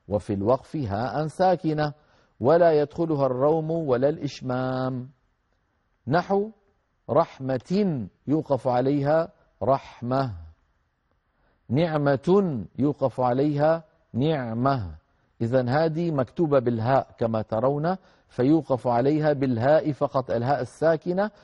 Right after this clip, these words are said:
ولا يدخلها روم ولا إشمام، لأنها كتبت في المصحف الشريف ب-، ب-، بالهاء لا بالتاء. واضح أي إخواني؟ نعم. ن-، ننظر الآن هاء التأنيث المكتوبة تاءً.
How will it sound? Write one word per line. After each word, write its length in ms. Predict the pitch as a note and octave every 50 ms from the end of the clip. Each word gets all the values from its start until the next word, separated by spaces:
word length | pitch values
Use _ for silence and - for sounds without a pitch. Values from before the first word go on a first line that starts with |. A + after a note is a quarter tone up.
| _ _ _ _ -
ولا 260 | A2+ C#3+ D3 D3 C#3
يدخلها 500 | C3+ B2 - - D#3 D3 C3 B2 A#2 A#2+
روم 240 | B2+ D3 E3+ E3+ D3+
ولا 220 | C3+ C3 C3 A#2+
إشمام، 340 | B2 - - D3 D3+ D3 C3
لأنها 500 | B2+ - C3 C#3+ C#3 C#3 C3 B2+ B2 A#2
كتبت 460 | - - D3+ C3+ C#3 A2+ A#2 A2 -
في 80 | - -
المصحف 480 | A2+ A2+ C3+ D#3 - - - B2+ -
الشريف 580 | C3 A#2 - - B2+ B2+ C#3+ E3 F#3 F#3+ F#3 _ _ _ - - _ _ _ _ _
ب-، 420 | - G#2 B2+ B2+ A2+ - - A2+
ب-، 60 | A#2+ A2+ - _ _ -
بالهاء 600 | A2 B2 A#2+ A#2 A2+ B2+ D3 D#3+ E3+ F#3 - - _ _
لا 240 | - A2 B2+ D#3 E3+
بالتاء. 460 | E3 C3+ B2+ - - _ - E2 - - _ _ _ _ _ _ _ _ _ _ _
واضح 380 | A2+ B2 C#3+ C#3+ C3+ C#3 C#3 -
أي 140 | C3 B2+
إخواني؟ 440 | A2+ - - C3+ C#3 D3 D#3+ F3 F#3 - _ _ _ -
نعم. 160 | B2 G2+ D#2+ - _ _ _ _ _ _ -
ن-، 220 | C3+ E3 - D#3
ننظر 360 | D#3 F#3 F#3+ D#3+ C#3+ C#3+ C3
الآن 400 | B2+ B2+ - - C#3 D3+ E3+ G#3 A3 _ _ _ _ _ _ _ _ _ _ _ _
هاء 280 | - D3 F#3 G3+ G3 E3+
التأنيث 500 | D3 - - - D#3 F3 G3 G3 F3 -
المكتوبة 580 | F#3+ E3 D#3 D#3 C#3+ - - B3 A#3+ F#3+ F3
تاءً. 540 | D3+ - - G2+ - - F#2 F2+ - - -